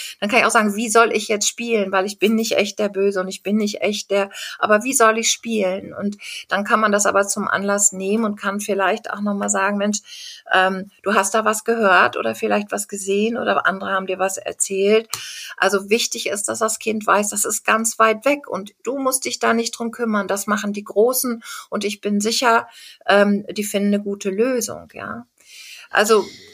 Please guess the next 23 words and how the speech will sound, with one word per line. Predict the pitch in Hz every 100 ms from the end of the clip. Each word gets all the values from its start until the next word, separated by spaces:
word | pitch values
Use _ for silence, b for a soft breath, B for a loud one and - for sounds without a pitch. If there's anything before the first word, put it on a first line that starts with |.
| - -
das | 214
ist | 214 -
beim | 208 214
Vierjährigen | 233 233 226 226 226 220
so | 220 214
auf | 214
der | 196 196
Ebene | 196 226 220
vielleicht | 220 202 208 208
noch | 214
nicht | 214 208
ganz | - 196 202
so | 208
möglich. | 196 247 294 294 202 202
Das | 196 180
wäre | 202
vielleicht | 190 196 -
eine | 92
Überforderung, | 185 180 - 107 104 190 101
aber | - 190 190
bei | -
älteren | 196 208 208
Kindern | 208 208 208 214 208